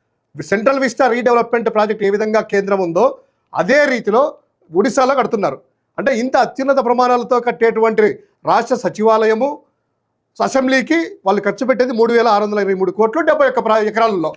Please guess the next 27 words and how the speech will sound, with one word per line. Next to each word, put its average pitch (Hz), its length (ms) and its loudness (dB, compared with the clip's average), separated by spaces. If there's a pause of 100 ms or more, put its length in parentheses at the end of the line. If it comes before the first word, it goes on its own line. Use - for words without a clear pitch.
(480)
కానీ 208 200 0
ఆంధ్రప్రదేశ్లో 240 680 2 (480)
లక్ష 160 300 -4
కోట్లు 294 340 0
దేనికి? 202 380 0 (680)
అదేవిధంగా 277 440 2
డెబ్బై 208 220 0
వేల 285 160 4
ఎకరాల 262 300 2
భూమి 240 240 -4
దేనికి? 214 340 0 (800)
ఎందుకోసము? 240 600 0 (580)
ఒక్కసారి 247 440 0
ప్రజలంతా 254 400 2
గమనించాలి. 220 520 -2 (800)
రాష్ట్ర 240 320 2
జనాభా 240 360 2
సేమ్ 226 240 0
సిమిలర్‌గా 226 380 0
మనమైనే 226 360 2
ఉంటుంది, 226 320 0 (240)
అక్కడ 240 240 -2
అసెంబ్లీ 240 320 -2
సీట్లు 220 200 -8
పెరుగుతాయి 226 340 2
అనే 220 180 2
ఉద్దేశంతో 214 480 0